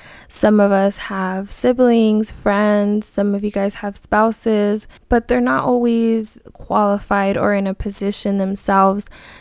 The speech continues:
to be able to help you or understand you. And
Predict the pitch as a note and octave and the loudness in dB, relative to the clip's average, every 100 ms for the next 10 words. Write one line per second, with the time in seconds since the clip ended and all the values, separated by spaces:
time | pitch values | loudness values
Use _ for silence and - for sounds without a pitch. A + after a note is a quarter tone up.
0 | - - - A3 G#3 G#3 G3+ G3 - - | -18 -12 -6 0 2 2 2 0 -2 0
1 | G#3 G#3 G3+ - G#3+ G3+ F#3 - G3 G3+ | 2 0 -2 -4 -4 -2 -4 -2 -2 -2
2 | G3+ G3 F3+ - F#3+ F#3+ - G3 F#3 F#3 | -2 0 -2 -2 -4 -6 -6 -4 -2 -2
3 | - G3+ - - - - - G3+ G3 G3 | -2 -6 -10 -20 -20 -14 -4 0 2 2
4 | F#3+ F#3+ | 0 -2